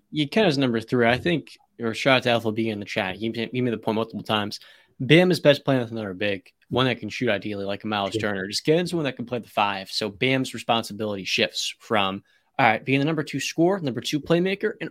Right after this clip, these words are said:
Speaker 1: also the defender guarding on the perimeter and also protecting the rim. That's just, like, an impossible task. Talk about Anthony Davis. He can't do that. No center really can. But if you pair up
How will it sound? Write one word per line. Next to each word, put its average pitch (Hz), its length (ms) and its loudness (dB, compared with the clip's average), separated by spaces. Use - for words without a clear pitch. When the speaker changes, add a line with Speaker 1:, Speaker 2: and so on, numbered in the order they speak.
Speaker 1:
also 202 420 2
the 135 140 0
defender 139 540 -4
guarding 143 480 4
on 120 120 -2
the 120 60 -8
perimeter 131 420 -4
and 139 140 2
also 160 320 0
protecting 135 340 -6
the 123 60 -4
rim. 120 200 -4
That's 277 240 -2
just, 202 160 -6
like, 127 160 -6
an 117 60 -6
impossible 113 480 -4
task. - 440 -6
Talk 208 120 4
about 160 180 2
Anthony 160 340 0
Davis. 117 440 0
He 214 140 -4
can't 127 280 -4
do 98 120 -12
that. 101 140 -10
No 196 220 -2
center 135 260 -6
really 113 260 -6
can. 101 260 -10
But 151 140 6
if 151 120 -2
you 220 140 2
pair 165 320 2
up 143 220 4